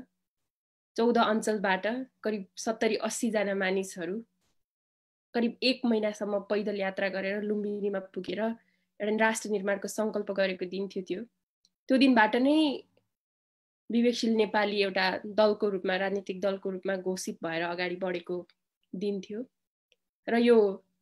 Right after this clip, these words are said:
दलको इतिहासमा निकै महत्त्व राख्दछ आज पनि। आज हामी त्यो दिनको साक्षी चारजना मा-, मानिसहरू आज भेला भएका छौँ।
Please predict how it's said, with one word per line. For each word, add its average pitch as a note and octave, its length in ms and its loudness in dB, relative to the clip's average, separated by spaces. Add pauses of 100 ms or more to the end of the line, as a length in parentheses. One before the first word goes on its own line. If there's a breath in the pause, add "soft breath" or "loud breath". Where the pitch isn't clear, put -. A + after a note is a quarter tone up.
(240)
दलको A3 280 4
इतिहासमा G#3+ 640 0
निकै A#3 280 0
महत्त्व G#3+ 380 0
राख्दछ G3 400 -2
आज F#3+ 260 -4
पनि। A#3 300 -8 (840)
आज C4+ 140 8
हामी A#3+ 680 6 (140)
त्यो B3+ 440 6 (880)
दिनको A3+ 380 8
साक्षी A3+ 720 0 (300)
चारजना G#3+ 580 6 (720)
मा-, G3+ 420 2
मानिसहरू G#3+ 480 6
आज F#3+ 160 6
भेला G3+ 300 4
भएका F#3 300 6
छौँ। D4+ 180 0